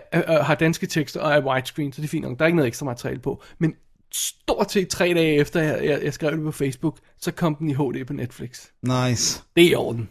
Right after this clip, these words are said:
Speaker 2: Det er i orden.
Speaker 1: Ja.
Speaker 2: Jeg
Speaker 1: Den
Speaker 2: skal
Speaker 1: ser,
Speaker 2: se Netflix.
Speaker 1: den ser lækker ud i H D.
Speaker 2: Nice.
Speaker 1: Så, det er det.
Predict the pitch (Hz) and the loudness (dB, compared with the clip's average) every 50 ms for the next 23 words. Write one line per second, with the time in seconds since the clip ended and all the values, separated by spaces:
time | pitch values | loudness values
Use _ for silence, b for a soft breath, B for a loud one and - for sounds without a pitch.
0 | - _ - 143 165 165 156 - 131 135 135 143 131 110 101 104 104 - 117 107 | -8 _ 4 8 8 8 8 10 8 8 8 8 8 4 0 -2 -4 -6 -6 -6
1 | 101 135 123 110 - - _ _ _ _ - 147 156 170 160 165 160 165 143 127 | -2 -2 -2 -2 -2 -6 _ _ _ _ 6 8 8 8 8 8 8 8 8 8
2 | 127 127 127 120 - 139 127 120 - - - _ - 156 147 123 - 151 143 139 | 6 4 2 2 2 0 0 0 -2 -8 -4 _ 0 2 2 2 2 2 4 4
3 | 143 147 147 147 156 156 156 143 160 139 123 131 - - 107 - - - - 127 | 6 8 10 10 10 8 8 6 4 2 2 0 -2 -4 -6 -8 -8 -10 -14 -16
4 | 123 - _ _ _ _ _ _ _ _ - 117 - - 107 - - - _ _ | -18 -20 _ _ _ _ _ _ _ _ -8 -8 -8 -8 -10 -12 -16 -20 _ _
5 | _ _ _ _ _ _ _ _ _ _ _ _ _ _ _ _ - 151 139 117 | _ _ _ _ _ _ _ _ _ _ _ _ _ _ _ _ -2 -2 -2 -2
6 | - - - _ - 190 190 196 190 185 | -4 -10 -20 _ 6 8 8 8 6 6